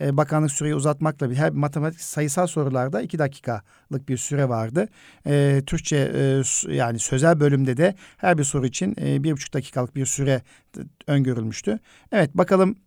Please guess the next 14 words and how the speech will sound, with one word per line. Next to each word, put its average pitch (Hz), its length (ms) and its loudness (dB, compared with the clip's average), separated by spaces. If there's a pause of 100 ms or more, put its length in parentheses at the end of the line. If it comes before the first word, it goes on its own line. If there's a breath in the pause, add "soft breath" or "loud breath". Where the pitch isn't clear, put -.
(100)
e, 165 320 4
bir 180 200 2
de, 180 300 4
e, 165 140 -4
Kayseri'ye 139 580 2
bağlanalım. 127 520 2 (300 soft breath)
E, 127 80 -10
Kayseri'de, 143 720 2 (100)
e, 143 80 0
yine 135 260 2
bir 139 200 0
özel 143 240 2
okulda, 135 500 0 (320 soft breath)
e, 131 60 -4